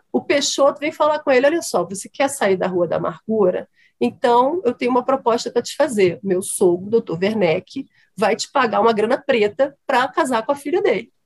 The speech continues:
porque a filha dele foi estuprada e ela não pode ficar com a honra manchada, ela precisa se casar", né? O problema é que o Edgar, esse protagonista, ele já gosta da Ritinha,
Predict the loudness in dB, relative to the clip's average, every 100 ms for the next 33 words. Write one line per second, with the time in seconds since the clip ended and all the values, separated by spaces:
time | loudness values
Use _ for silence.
0 | -20 _ -12 -10 -8 -8 -4 -4 -6 -10
1 | -12 -14 -8 -2 0 0 0 0 0 0
2 | -2 -2 0 0 -2 -10 -8 -8 0 2
3 | 4 6 6 4 0 -2 _ _ _ -4
4 | -2 -2 -4 0 0 0 -6 -12 -14 -10
5 | -10 -4 -4 -2 -4 -6 _ _ _ _
6 | _ _ _ _ _ -18 -18 -18 _ _
7 | _ _ -2 0 2 2 4 2 2 2
8 | 2 0 -4 0 2 0 -2 -8 -20 _
9 | _ _ _ -6 -6 -6 -10 -8 -6 -6
10 | -2 0 0 -2 -6 -10 -10 -4 -2 0
11 | 2 4 2 2 0 2 2 2 0 0
12 | -2 -4